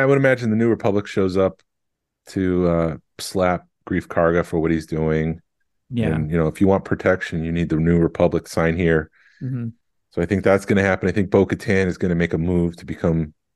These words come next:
Speaker 1: leader of Mandalore. She's gonna need that dark saber. She's
Speaker 2: Yeah.
Speaker 1: not happy, and the only way she can get her place and become a leader again is if she has the dark saber.
Speaker 2: Right. And that, that's why she's pissed with Din, is because she told Din, "Don't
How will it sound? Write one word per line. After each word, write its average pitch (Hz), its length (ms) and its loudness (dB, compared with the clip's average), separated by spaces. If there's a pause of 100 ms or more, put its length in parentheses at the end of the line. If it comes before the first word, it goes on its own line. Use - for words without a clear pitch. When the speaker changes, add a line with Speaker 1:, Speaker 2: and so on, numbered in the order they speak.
(420)
Speaker 1:
leader 82 260 2
of 78 80 -2
Mandalore. 80 520 2
She's - 140 -16
gonna 78 220 -2
need 78 180 -2
that 80 160 -4
dark 76 240 -2
saber. 76 460 -6 (440)
She's 101 200 -4
Speaker 2:
Yeah. 95 100 0
Speaker 1:
not 85 100 -2
happy, 76 560 -2
and 73 320 -8
the 80 80 -2
only 82 180 2
way 78 180 2
she - 180 -8
can 80 140 -6
get 78 260 -2
her 87 140 -2
place 80 460 -2
and 78 120 -4
become 82 240 -2
a 76 40 0
leader 80 320 2
again 76 280 -2
is 76 160 -8
if 76 120 -8
she 82 120 -4
has 78 120 -2
the - 80 -12
dark 104 220 0
saber. - 380 -10 (340)
Speaker 2:
Right. 113 260 -8 (1800)
And 156 120 0
that, 160 120 0
that's 175 200 2
why 156 120 2
she's 127 240 -10
pissed 165 380 -2
with 117 200 -6
Din, 147 280 2
is 117 140 -4
because 120 380 -4
she 123 160 -6
told 117 260 0
Din, 127 300 2
"Don't 117 220 -2